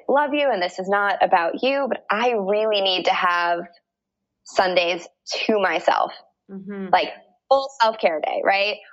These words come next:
Speaker 1: Or I need to have two nights a week where it's just the expectation that we're not gonna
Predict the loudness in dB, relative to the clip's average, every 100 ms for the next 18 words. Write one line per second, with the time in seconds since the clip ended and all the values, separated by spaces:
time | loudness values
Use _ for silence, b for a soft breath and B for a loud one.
0 | B 0 2 0 0 -2 -2 -2 -2 -2
1 | -4 -2 0 0 0 0 -2 -4 -8 -18
2 | _ 0 2 2 0 0 -2 -6 _ _
3 | _ _ _ _ -6 0 0 0 -6 -6
4 | -6 -4 0 0 0 0 0 0 0 -2
5 | 0 0 0 0 0 0 2 2 0